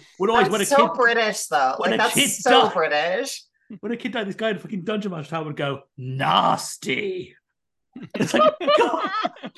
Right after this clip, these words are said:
Speaker 3: Yeah, like, over in America, you know, we're just being traumatized by Don Bluth, whereas the British are like, "Welcome to death, kids."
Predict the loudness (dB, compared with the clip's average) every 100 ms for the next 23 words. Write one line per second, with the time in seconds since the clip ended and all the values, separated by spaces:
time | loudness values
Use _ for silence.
0 | -10 -4 -4 -6 -6 -4 -4 -6 -2 -2
1 | -2 -4 -4 -4 -6 -8 -10 -12 -14 _
2 | -14 -14 _ 0 0 2 2 4 2 2
3 | 0 0 0 -2 -4 -2 -2 -2 -2 -4
4 | -4 -4 -4 -4 -2 -4 -2 -2 -2 -4
5 | -4 -4 -2 -2 -4 -6 -4 -2 -2 -2
6 | 0 2 0 -2 -8 -4 0 2 2 -2
7 | -2 -2 0 0 -2 -2 0 -2 -8 -16